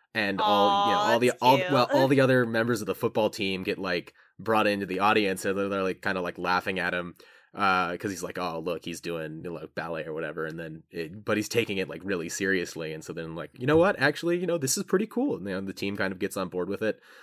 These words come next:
Speaker 1: And I think there's a scene where, like, they're playing a football game, and he busts out some, like, fancy ballet stuff to, to kind of run circles around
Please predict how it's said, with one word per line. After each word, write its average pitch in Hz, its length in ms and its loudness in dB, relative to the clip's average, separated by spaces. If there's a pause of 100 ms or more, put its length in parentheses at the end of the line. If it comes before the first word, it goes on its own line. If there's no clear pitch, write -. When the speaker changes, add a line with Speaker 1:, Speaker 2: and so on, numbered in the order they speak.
(280)
Speaker 1:
And 113 140 2
I 120 80 6
think 151 240 2
there's 131 220 6
a 113 80 2
scene 95 400 -2
where, 87 260 2
like, 82 320 -6
they're 95 180 0
playing 85 260 -4
a 78 60 -6
football 82 300 -6
game, 78 240 -8
and 78 60 -8
he 80 80 -8
busts 73 280 -10
out 80 140 -10
some, 87 160 -12
like, 78 220 -12
fancy 80 320 -10
ballet 78 340 -8
stuff 78 380 -12
to, 80 340 -8
to 82 300 -10
kind 80 240 -10
of 80 180 -10
run 80 160 -10
circles - 380 -12
around 80 440 -10